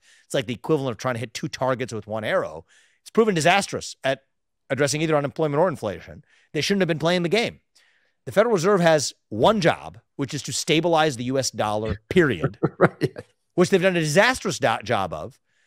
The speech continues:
Speaker 1: and leaves the country, I'm, you know, I'm getting the gesture that we're actually running out of our hour, uh, or else I could probably go for three hours on this topic alone. But the long story short is we need fewer than two thousand employees to do that. And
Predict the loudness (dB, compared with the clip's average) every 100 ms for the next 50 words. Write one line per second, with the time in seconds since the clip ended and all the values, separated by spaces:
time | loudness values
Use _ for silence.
0 | _ _ _ _ _ _ -2 0 -2 -2
1 | -4 -2 -2 -2 -2 0 0 -2 -4 _
2 | -4 -4 0 0 0 -4 0 -2 -2 -2
3 | -2 0 0 -2 -2 -4 -4 -2 0 0
4 | 2 2 4 4 4 2 -2 -6 -2 -2
5 | -2 0 0 2 0 -2 -2 0 0 0
6 | 0 0 0 0 4 6 6 4 2 -2
7 | -4 0 -2 -2 -2 0 0 -2 -4 0
8 | 0 -2 -6 -6 -4 -4 -2 -4 -6 -14
9 | _ -4 -2 -2 0 2 2 -2 -2 0
10 | -2 -4 -8 -6 -6 -8 -12 -12 -10 -14
11 | -20 _ _ _ _ _ -2 0 -2